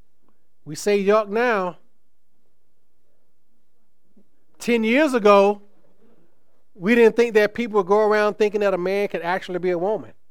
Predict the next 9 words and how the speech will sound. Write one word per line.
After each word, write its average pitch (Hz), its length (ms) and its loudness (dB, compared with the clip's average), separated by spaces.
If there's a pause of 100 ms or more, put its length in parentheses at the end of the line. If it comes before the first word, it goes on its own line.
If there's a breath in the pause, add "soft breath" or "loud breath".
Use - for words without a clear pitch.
(720)
by 170 140 2
having 180 440 2 (360)
their 165 140 -2
bodies, 175 480 2
uh, 147 360 -2
bu-, 170 240 -2
butchered 170 560 -4
and 143 120 -6
mutilated. 139 520 -8